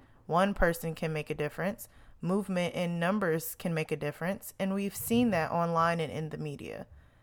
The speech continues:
You can protest, donate, or sign a petition. I'll even list a few sites in the description box of petitions that you can sign. Now, once again, shout out to my friend L G M for collabing with me on this series,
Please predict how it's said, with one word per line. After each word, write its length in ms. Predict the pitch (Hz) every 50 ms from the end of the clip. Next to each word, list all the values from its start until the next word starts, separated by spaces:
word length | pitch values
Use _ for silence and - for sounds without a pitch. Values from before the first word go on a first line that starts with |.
| _ _ _
You 200 | - - 170 220
can 180 | 226 - 320 311
protest, 720 | - - 196 196 190 - 156 147 156 - - - - - - _ _ _ _ _ _ _ _ _ - -
donate, 540 | - 151 160 156 147 147 143 165 196 - - _
or 160 | - 160 160 160
sign 300 | - - 170 160 160 160
a 40 |
petition. 640 | 151 - - - - - 151 160 - 196 220 277 311 - - - - _ _ - - - - - _ - - - _
I'll 220 | - 185 214 208 -
even 320 | 240 247 233 262 254 247
list 240 | 233 226 220 - -
a 60 | 190
few 240 | 190 - 202 202 190
sites 420 | - - 165 165 160 - - -
in 140 | - - 160
the 100 | 160 156
description 540 | 147 156 151 - - 160 156 - - 151 151
box 500 | 151 151 147 - - - - - - - _ _ _ _
of 200 | - 156 151 147
petitions 640 | - - 151 - - 170 160 - - 160 160 151 -
that 240 | - 143 147 -
you 60 | - 139
can 140 | 165 156
sign. 460 | 156 - - - - - - 92 - 185 _ _ _ _ _ _ _ _ _ _ _ _ _ _ _ _ _ _ _ _ _ _ _ _ _ -
Now, 340 | 220 214 180 165 - 185 - - - _
once 260 | - 196 202 254 262 -
again, 400 | 240 202 180 165 165 170 175 185
shout 360 | - - - - 175 180 190
out 220 | 196 214 220 -
to 100 | - 233
my 160 | 226 220 214
friend 300 | 214 - - 185 190 196 -
L 180 | - 170 170
G 200 | 180 175 220 233
M 240 | 214 175 165 175 196
for 160 | 190 - 190
collabing 400 | - - 185 165 165 160 170 165
with 160 | 160 165 165 160
me 100 | 160 156
on 140 | 156 160
this 120 | 170 196 202
series, 580 | - - 151 151 143 143 143 156 190 208 -